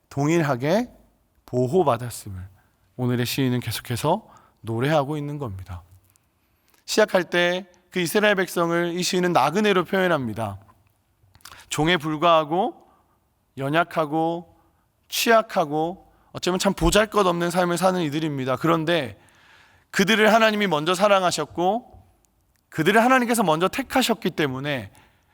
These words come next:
그 신실하신 하나님께서 그들을 붙드시고 그들의 삶을 지켜내심을 시인이 노래합니다. 그리고 오늘 본문 이십삼 절 마지막에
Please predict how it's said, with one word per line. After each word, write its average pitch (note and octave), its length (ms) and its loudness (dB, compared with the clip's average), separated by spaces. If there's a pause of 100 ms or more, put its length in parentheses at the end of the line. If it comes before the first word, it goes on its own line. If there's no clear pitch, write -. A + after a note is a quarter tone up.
(180)
그 G3 100 0
신실하신 C#4 840 4
하나님께서 G3 500 2
그들을 E3+ 340 2
붙드시고 D3+ 920 -2 (600)
그들의 D#3 340 0
삶을 D#3+ 440 -2 (180)
지켜내심을 C#3+ 960 -2 (440)
시인이 G3 340 -2
노래합니다. G#2+ 680 -8 (640)
그리고 B2+ 260 -4
오늘 C#3+ 200 0
본문 C#3 280 -4
이십삼 C3 400 -4
절 C#3+ 160 0
마지막에 B2+ 720 -4